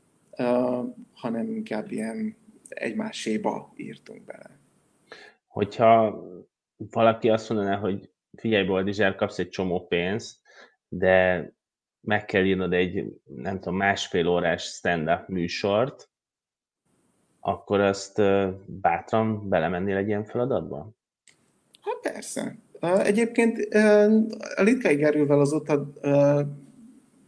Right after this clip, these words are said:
Speaker 1: dolgoztunk sokat együtt, most is csinálunk együtt egy színdarabot, és, ö, és írtam stand-upot is, amikor,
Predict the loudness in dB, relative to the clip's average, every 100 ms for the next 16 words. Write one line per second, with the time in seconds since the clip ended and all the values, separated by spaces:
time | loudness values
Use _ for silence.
0 | -14 -14 -10 -8 4 6 6 2 -6 -4
1 | -4 -4 -8 -6 -6 -6 -6 -8 -2 0
2 | 0 -2 -20 -20 -20 _ 2 2 2 -6
3 | -4 -2 -2 -4 -6 -8 -10 -10 -8 -8
4 | -6 -4 -4 -4 -6 -8 _ _ _ -12
5 | -6 -6 -6 -6 -4 -4 -4 -6 -6 -8
6 | -8 -8 -2 0 0 -4 -4 -4 -6 -10
7 | -12 -14 -16 -14 -16 -14 -14